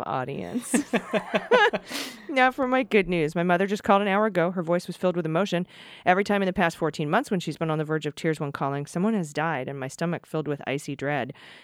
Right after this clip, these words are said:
until she almost yelled into the phone with excitement, "We've got the appointment for the first vaccine shot."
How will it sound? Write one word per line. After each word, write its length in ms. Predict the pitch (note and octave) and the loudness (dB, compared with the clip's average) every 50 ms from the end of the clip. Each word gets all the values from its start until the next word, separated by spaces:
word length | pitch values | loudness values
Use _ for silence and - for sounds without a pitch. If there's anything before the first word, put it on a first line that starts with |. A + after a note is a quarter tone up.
| - _ | -16 _
until 260 | - D3 - - E3 | -10 -4 -2 0 0
she 160 | E3+ - F#3 - | 0 0 0 0
almost 360 | E3 E3 E3 D#3+ D#3 - - | 0 0 0 0 -2 -2 0
yelled 200 | D#3 D#3+ F#3 F3+ | 2 2 2 2
into 220 | F#3+ F#3 - G#3 | 0 -2 -2 -2
the 80 | F#3 E3+ | -4 -4
phone 280 | - - F3+ F3 E3 | -2 0 0 0 2
with 120 | E3 E3+ E3 | 0 0 -2
excitement, 580 | D3+ - - - F3 E3 - - C#3 C#3 - - - - - - - | -4 -4 -2 -2 -2 -2 -2 -4 -6 -6 -8 -10 -16 -20 -20 -10 -6
"We've 140 | - G3+ F#3 | -4 -4 2
got 260 | - B3 B3 C#4 C4+ | 4 6 6 6 4
the 100 | - D4 | 0 -2
appointment 480 | C#4+ C#4+ - - D4 C4+ G3 C#4 C4 - | -4 -4 -2 -2 -2 0 0 -2 -2 -2
for 140 | - A#3+ A#3+ | -2 0 0
the 100 | G#3+ G#3 | 0 -2
first 320 | - - A#3+ C4+ C4+ - | 0 0 0 0 -2 0
vaccine 520 | - E4 C4+ C#4 - - - A#3+ B3 A#3+ A3+ | 0 2 2 2 0 -4 -4 -4 -2 -2 -2
shot." 360 | - - F#3 D#3 C3 - | 0 0 0 0 0 -2